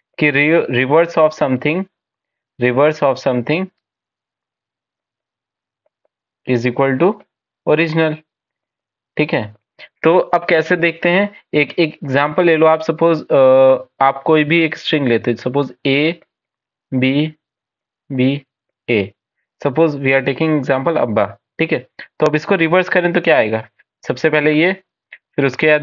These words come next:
B, फिर उसके बाद B, फिर उसके बाद ए। तो जो reverse है और जो original है, दोनों same है कि नहीं है? Original suppose ये है,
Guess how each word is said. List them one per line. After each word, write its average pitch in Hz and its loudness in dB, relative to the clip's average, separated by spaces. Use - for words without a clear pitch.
B, 165 0
फिर 131 0
उसके 135 0
बाद 151 4
B, 160 0
फिर - -8
उसके 135 0
बाद 147 2
ए। 113 0
तो 180 4
जो 190 2
reverse 180 0
है 233 2
और 220 2
जो 190 2
original 151 0
है, 120 -6
दोनों 151 2
same 175 -2
है 170 0
कि 160 -4
नहीं 131 -4
है? 104 -10
Original 143 0
suppose 160 0
ये 180 2
है, 170 -4